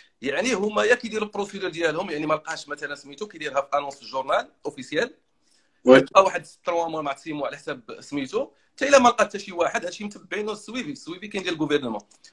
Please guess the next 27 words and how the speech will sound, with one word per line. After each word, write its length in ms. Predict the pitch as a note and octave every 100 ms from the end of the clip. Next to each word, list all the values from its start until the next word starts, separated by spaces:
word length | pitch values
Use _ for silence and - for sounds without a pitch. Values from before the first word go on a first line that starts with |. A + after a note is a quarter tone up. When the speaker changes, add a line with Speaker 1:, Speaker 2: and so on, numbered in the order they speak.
| _ -
Speaker 1:
الا 140 | - A#3+
ما 60 |
Speaker 2:
وي. 60 | B3
Speaker 1:
لقى 120 | A#3
حتى 120 | A3+
شي 140 | - G3+
كا، 280 | B3+ D4 -
هذيك 200 | D#3+ B3+
الساعه 200 | - A#3
كيعطيو 300 | G#3 A3 A3
واحد 220 | F#3+ F#3 D#3+
لا-، 200 | D#3+ - D3+
الكود، 360 | G3 C4+ A#3 -
هو 180 | - B3+
باش 160 | C#4 C#4+
يقلب 360 | - B3 A#3 F#3+ -
يمشي 220 | E3 G#3
يقول 180 | G3+ G3+
ليه 260 | G#3 D#3+ _ _ _ _ _ _ _ _ - - -
دابا 220 | E3 A3
تقدر 240 | - G#3+
تجيب 160 | - G3+
شي 120 | -
واحد 200 | F#3 -
على 120 | D3+
برا. 220 | C#3 A#2 - _ _ _ _ _ -
Speaker 2:
وي. 380 | B2+ C3+ C3